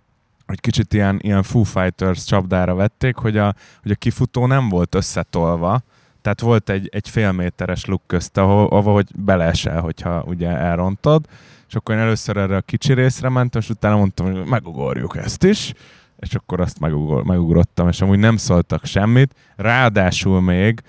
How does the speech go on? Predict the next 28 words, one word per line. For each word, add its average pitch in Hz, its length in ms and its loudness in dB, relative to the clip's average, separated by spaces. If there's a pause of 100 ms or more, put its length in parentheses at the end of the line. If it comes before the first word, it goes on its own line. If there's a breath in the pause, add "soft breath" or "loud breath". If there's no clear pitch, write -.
(300 soft breath)
azt - 240 -8
meg 92 200 -2
a 92 300 2 (120)
Ceglédi 92 480 0
Szaszának 90 640 -6
köszönhetem, 101 680 -4
hogy 98 220 0
a, 92 320 2
a - 320 -2
Resistance 92 640 4
lemezemet 95 520 2
alá 104 220 0
is - 160 -4
írták. - 440 -2 (460 loud breath)
Tu 131 180 6
Iván, 107 640 -2 (280)
tudod? 143 500 -4 (280)
<laughs> - 300 -4
Úgyhogy, 123 420 0 (480 loud breath)
úgyhogy 110 160 -6
szerintem 123 440 -4
jó 139 140 2
volt. 92 240 -2 (380 soft breath)
És - 100 -8
milyen 127 200 4
volt 135 180 4
a 135 60 2
Muse? 107 360 4